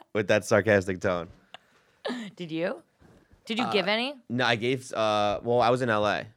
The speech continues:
Speaker 1: so I gave the girl, to two girls I live, I was staying with, my two friends.
Speaker 2: Oh,
Speaker 1: I
Speaker 2: okay.
Speaker 1: just bought them flowers 'cause, like, they let me stay there for free.
Speaker 2: I'm a, you, uh,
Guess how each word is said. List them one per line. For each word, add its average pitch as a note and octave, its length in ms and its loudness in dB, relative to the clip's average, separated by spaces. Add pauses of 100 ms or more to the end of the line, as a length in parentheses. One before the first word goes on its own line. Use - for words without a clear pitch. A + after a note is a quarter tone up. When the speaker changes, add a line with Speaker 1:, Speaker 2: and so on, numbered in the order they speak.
Speaker 1:
so - 180 -8
I F#2+ 80 0
gave F#2+ 320 -4
the G2 100 -6
girl, F2+ 220 -4
to G#2 140 -12
two G#2 240 -6
girls F#2 240 -2
I E2+ 120 -2 (220)
live, E2 260 -8
I D2 60 -8
was E2 120 -10
staying E2+ 260 -6
with, B1+ 220 -12
my D#2+ 80 -10
two E2+ 200 -10
friends. D2 420 -12 (100)
Speaker 2:
Oh, F#3 160 -2
Speaker 1:
I - 40 -2
Speaker 2:
okay. - 120 -6
Speaker 1:
just F2+ 200 -6
bought D#2+ 200 -6
them D#2+ 140 -10
flowers A#1+ 520 -10
'cause, - 100 -16
like, - 120 -14 (100)
they D2 100 -12
let - 140 -10
me - 80 -12
stay - 120 -14
there - 100 -14
for F2+ 100 -18
free. - 280 -16 (180)
Speaker 2:
I'm A3+ 140 -2
a, C4 220 -2
you, A3 180 -14
uh, - 40 -20